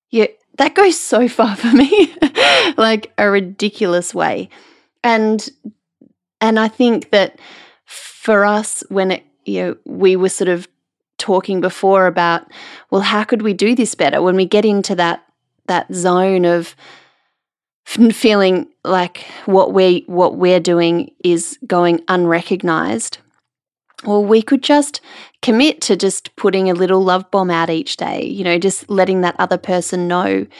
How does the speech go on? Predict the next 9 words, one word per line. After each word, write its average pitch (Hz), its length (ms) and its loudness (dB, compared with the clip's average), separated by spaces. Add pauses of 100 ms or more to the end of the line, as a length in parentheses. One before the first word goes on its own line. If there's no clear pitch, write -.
(140)
in 214 120 2
a 208 80 4
really 196 400 2
sort 190 300 -4
of 185 80 -2
simple 196 420 -4
way 214 340 2
that 175 260 -2 (1000)
you're, 180 380 0